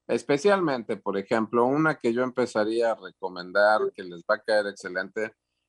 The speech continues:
para todas las personas que tengan miedos conocidos o miedos desconocidos,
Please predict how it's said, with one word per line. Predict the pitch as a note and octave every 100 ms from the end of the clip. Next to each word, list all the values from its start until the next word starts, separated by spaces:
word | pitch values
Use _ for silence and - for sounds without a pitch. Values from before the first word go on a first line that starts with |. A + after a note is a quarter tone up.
| -
para | F#2+ G2
todas | G2 C3
las | C#3 B2+
personas | A2+ G#2+ B2 A#2+
que | A2+
tengan | - A#2 A#2 A2+
miedos | A#2 A#2+ A#2 A#2 -
conocidos | - C3 D#3 D#3+ D3+ - A#2 G#2+ G#2+ G#2
o | F#2+
miedos | G2 G#2 B2 B2+
desconocidos, | C3 - B2 A#2+ - G#2 G2 F2+ F#2+ - -